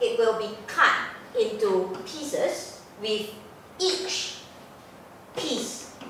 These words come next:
being three and three, three out of four M.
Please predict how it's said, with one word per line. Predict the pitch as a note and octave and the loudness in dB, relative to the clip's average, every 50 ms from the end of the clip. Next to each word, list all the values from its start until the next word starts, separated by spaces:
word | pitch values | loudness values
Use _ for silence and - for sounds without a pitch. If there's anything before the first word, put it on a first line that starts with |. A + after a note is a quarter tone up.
| - - - - - | -14 -16 -18 -10 0
being | G#3 A#3+ A#3+ A#3+ A#3+ B3 B3+ - - - | 6 6 6 8 6 4 0 -2 -8 -8
three | C#4 C#4+ C#4 C#4 C4+ | -6 -6 -4 -2 0
and | G3 G3 F#3+ - - - - - - - | 0 0 0 0 -6 -10 -12 -14 -16 -8
three, | - E4 E4 D#4+ D#4+ - - - - - | -6 -4 -4 -4 -6 -10 -12 -16 -14 -10
three | - C4+ C4+ | -8 -4 2
out | - - - - - - | 4 4 6 4 4 0
of | - - | -2 0
four | G#3+ G3+ G3+ G3 - - | 2 4 4 4 4 2
M. | D#3 C#3+ - - - - | -2 -2 -2 -4 -4 -8